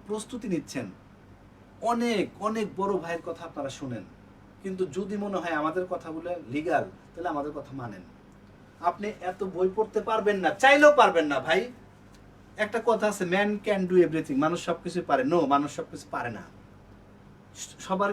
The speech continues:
একটা ধারণ ক্ষমতা আছে। ধরেন, একটা জিনিসের ধারণ ক্ষমতা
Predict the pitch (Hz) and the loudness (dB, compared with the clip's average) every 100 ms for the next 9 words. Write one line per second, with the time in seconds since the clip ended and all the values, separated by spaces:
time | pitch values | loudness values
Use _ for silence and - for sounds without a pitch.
0 | 202 170 - 135 123 139 - - 101 - | -4 -14 -14 -10 -6 -6 -6 -10 -12 -14
1 | - - - - - - - - - - | -16 -18 -20 -20 -20 -20 -20 -20 -20 -8
2 | 196 226 240 233 190 - 196 190 190 196 | -2 -2 -2 -6 -10 -8 -6 -4 -4 -6
3 | 185 135 160 156 151 151 - | -6 -6 -6 -6 -8 -6 -6